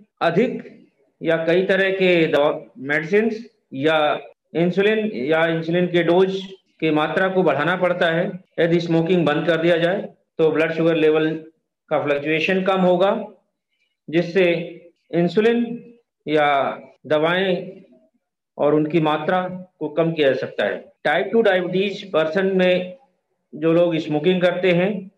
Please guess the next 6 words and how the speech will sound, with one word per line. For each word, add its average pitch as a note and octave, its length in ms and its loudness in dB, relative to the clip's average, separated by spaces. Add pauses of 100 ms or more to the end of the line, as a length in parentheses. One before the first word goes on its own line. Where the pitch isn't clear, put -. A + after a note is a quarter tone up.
(100)
उनमें D#3+ 720 0
insulin E3 460 0
resistance D#3 840 -2 (180)
बढ़ D#3+ 220 0
जाता F3 320 0
है, F#3 140 2